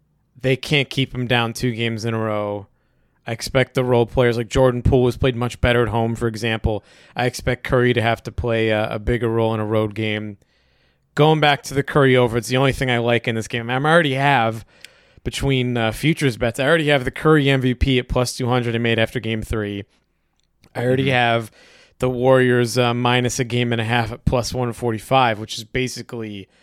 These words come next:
Speaker 1: I mean, the money line's plus one forty, so I got, like, a barely better <laughs> price for that than,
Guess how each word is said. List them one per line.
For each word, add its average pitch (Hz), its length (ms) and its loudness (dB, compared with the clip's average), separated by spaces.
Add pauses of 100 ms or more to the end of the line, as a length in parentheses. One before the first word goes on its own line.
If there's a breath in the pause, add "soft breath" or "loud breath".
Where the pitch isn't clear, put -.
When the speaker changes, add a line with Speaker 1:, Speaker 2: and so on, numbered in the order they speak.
(600 soft breath)
Speaker 1:
I 123 40 -4
mean, 127 100 -2
the 127 80 0
money 151 240 2
line's 123 300 0
plus - 260 -2
one 113 140 -6
forty, 107 360 -8
so - 140 -8
I 117 80 -6
got, 120 140 -4
like, 110 160 -8
a 117 80 -6
barely 131 560 2
better 113 220 0
<laughs> - 20 -6
price - 400 0
for 135 140 0
that 117 260 -6
than, 113 240 -2